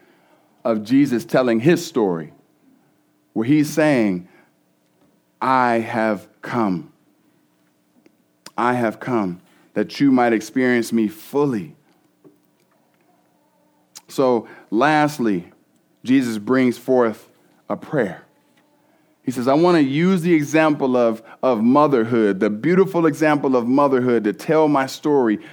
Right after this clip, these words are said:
to prepare my people. But what's important is that you not only realize that I rised,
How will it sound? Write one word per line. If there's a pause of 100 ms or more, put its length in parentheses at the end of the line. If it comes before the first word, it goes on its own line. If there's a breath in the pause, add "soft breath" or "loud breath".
to
prepare
my
people. (1400 soft breath)
But
what's
important (220 loud breath)
is
that
you
not
only
realize
that
I (500 soft breath)
rised,